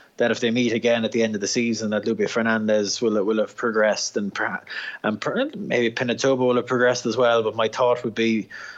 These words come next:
Lupe Fernandez is, is, is, is his rate of progression, <laughs> uh, might be that bit stronger than Pinatubo's, and the hope would be that that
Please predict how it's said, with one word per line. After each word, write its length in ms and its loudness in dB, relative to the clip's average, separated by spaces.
Lupe 300 2
Fernandez 800 0
is, 520 -4
is, 520 -2
is, 340 -2
is 420 0
his 220 2
rate 200 4
of 80 -2
progression, 760 0
<laughs> 0 -
uh, 380 0
might 300 0
be 80 0
that 260 0
bit 120 -4
stronger 760 0
than 140 -4
Pinatubo's, 760 0
and 140 -4
the 80 0
hope 380 2
would 140 0
be 400 0
that 360 0
that 300 0